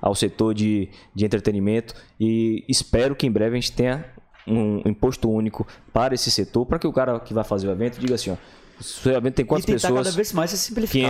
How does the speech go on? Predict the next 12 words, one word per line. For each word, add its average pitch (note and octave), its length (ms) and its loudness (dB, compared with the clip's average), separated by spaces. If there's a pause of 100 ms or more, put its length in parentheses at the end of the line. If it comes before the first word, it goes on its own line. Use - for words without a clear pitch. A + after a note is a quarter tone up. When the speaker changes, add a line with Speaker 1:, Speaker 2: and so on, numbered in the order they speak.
(100)
Speaker 1:
Quinhentas. B2+ 200 0
Speaker 2:
né? A2 80 -6 (180)
Speaker 1:
E E3+ 260 -2 (360)
quinhentas C#3+ 240 0
pessoas, D3 420 2
o C#3 80 0
imposto C3+ 340 0
é C3 80 4
esse, C#3+ 180 0
X C3+ 280 0
reais, B2+ 460 0
tabelado, B2 540 2